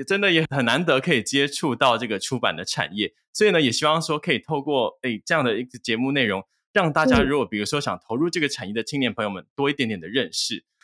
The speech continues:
Speaker 1: 那我其实蛮好奇，Danny 跟宗谦，
Speaker 2: 是。
Speaker 1: 你们在这个职涯的经历，或者是在求学的过程中，是求学的时候就决定要踏入出版产业吗？还是说当时也是误打误撞，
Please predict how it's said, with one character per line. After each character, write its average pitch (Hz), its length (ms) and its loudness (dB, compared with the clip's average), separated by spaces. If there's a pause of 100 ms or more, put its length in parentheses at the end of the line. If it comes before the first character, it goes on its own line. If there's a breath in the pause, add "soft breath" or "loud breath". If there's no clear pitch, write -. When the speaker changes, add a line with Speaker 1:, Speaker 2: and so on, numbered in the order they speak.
(200 soft breath)
Speaker 1:
那 185 100 4
我 160 80 4
其 196 120 2
实 233 120 0
蛮 185 180 2
好 185 240 2
奇， 127 260 0
Danny 151 640 -2
跟 151 300 2 (180)
宗 147 180 2
谦， 135 260 0
Speaker 2:
是。 147 140 -6 (220)
Speaker 1:
你 113 80 -2
们 107 160 0
在 196 240 0
这 175 100 -6
个 156 120 0
职 - 180 -6
涯 107 120 0
的 113 120 -6
经 165 260 -2
历， 170 240 -4
或 - 140 -6
者 131 80 -2
是 131 160 -4
在 143 160 2
求 123 220 -4
学 143 100 -2
的 127 100 -4
过 160 160 -4
程 117 220 -4
中， 123 240 -4 (380)
是 202 400 0 (240)
求 180 180 2
学 233 140 2
的 175 100 0
时 156 160 -2
候 156 240 2
就 196 140 -4
决 120 180 -4
定 156 140 -6
要 147 180 0
踏 143 320 -2
入 123 160 -4
出 135 180 -8
版 117 220 -4
产 - 320 -12
业 117 140 -4
吗？ 98 220 -4 (100)
还 127 100 -4
是 170 140 -2
说 151 200 -2
当 156 220 -2
时 123 180 -8
也 90 140 -6
是 123 300 -4 (300 loud breath)
误 175 140 0
打 80 220 -2
误 151 160 -4
撞， - 300 -6